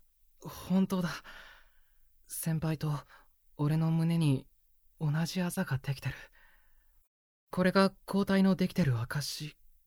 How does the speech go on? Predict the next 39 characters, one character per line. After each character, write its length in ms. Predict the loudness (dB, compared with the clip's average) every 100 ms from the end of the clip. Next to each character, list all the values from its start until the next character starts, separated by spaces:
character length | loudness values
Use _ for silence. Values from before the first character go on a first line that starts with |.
| _
か。 440 | -14 -8 -8 -8 -16 -20 -20 -20 -20 -20 _ _ _ _ _ _
<laughs> 1900 | -4 -4 -6 -12 -12 -12 -18 _ -10 -8 -6 -10 -16 -20 _ _ _ _ _
こ 120 | 0 2
の 100 | 2
状 200 | 0 0
態 160 | 2
で 100 | 2
先 220 | 2 2 2
輩 180 | 2
と 100 | 4
交 300 | 2 2 2
わ 80 | 0
れ 80 | 0
ば、 200 | -2 -4 -8 -18 _ -20 _ -4
俺 180 | 0 2
は 140 | 2
正 240 | 2 0 0
真 240 | 0 0
正 220 | 2 2
銘、 260 | 4 2 0 -12 -20 _ _ _
あ 120 | 2
ん 60 | 6
た 100 | 6
の 140 | 6
つ 180 | 0 4
が 140 | 6 8
い 20 |
に 80 | 8
な 140 | 8
れ 80 | 6
る 80 | 2
っ 40 |
て 280 | 0 0 2
わ 140 | 2
け 100 | 2
っ 40 | 0
す 220 | -2 0
ね。 220 | 0 -2 -20 _ _ _ _ _ _ _ _ _ _ _ _ _ _ _ _ _ -20 _
え？ 120 | -8